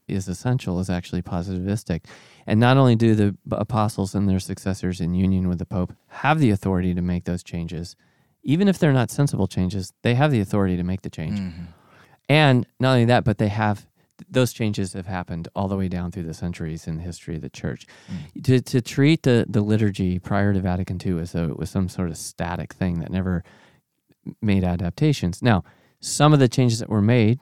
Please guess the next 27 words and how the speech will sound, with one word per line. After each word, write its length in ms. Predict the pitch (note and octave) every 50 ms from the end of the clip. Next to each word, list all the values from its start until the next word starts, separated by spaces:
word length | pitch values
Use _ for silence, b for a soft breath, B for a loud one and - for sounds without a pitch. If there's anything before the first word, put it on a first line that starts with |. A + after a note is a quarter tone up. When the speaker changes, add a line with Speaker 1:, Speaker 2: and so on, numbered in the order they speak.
| - _ _
Speaker 1:
in, 240 | - F#2 F#2 F#2 F2+ - _ _ _
in, 180 | F#2+ F#2 - - -
in 180 | F2+ F#2 F#2
my 140 | F#2 F2+ F2
opinion, 440 | F2 E2+ - - E2+ F2 F#2 G#2+ - - _ _
they 140 | C3+ C3+ C3+
did 180 | - F#3+ -
go 140 | - G#2+ F#2
too 160 | - - E2+
far, 260 | - - - E2+ E2
and 140 | F2+ F#2+ G2
we 80 | G#2 G#2+
need 120 | F#2+ G2 -
to, 100 | A2 G2+ - -
we 100 | A#2 G#2+
need 200 | G#2+ G#2+ A2 -
to, 260 | G#2+ G#2+ G2+ G2 - - - - - G1+ -
we 180 | - G#2+ G#2+
need 140 | G#2 G#2 F#2
to 40 | G2+
rein 220 | F#2 F#2 G2 F#2+
that 160 | F#2 F2+ C#2+ -
back 240 | F2+ F2+ F#2 -
in, 220 | D3 D#3 C#3 - b b b b b b b b b b b b b b b
you 100 | - F#2+
know. 140 | G2 F#2 F2
But, 260 | - A#2 A#2 A2+ -